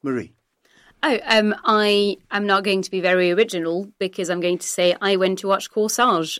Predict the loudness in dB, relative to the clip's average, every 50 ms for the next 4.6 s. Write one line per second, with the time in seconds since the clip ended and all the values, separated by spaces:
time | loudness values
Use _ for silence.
0 | -4 -2 0 0 0 -2 -4 -10 -10 -8 -4 0 0 2 2 2 2 2 2 0
1 | 0 0 2 2 0 0 0 2 2 2 0 -2 -8 -20 _ _ _ _ _ _
2 | 0 2 4 4 4 2 0 -2 -2 -2 -2 -2 -2 0 0 0 0 0 0 0
3 | 0 0 0 0 0 0 -2 0 0 -2 -4 -4 -4 -6 -6 -6 -4 -2 0 0
4 | 0 -2 -4 -4 -2 -2 0 0 0 0 0 -2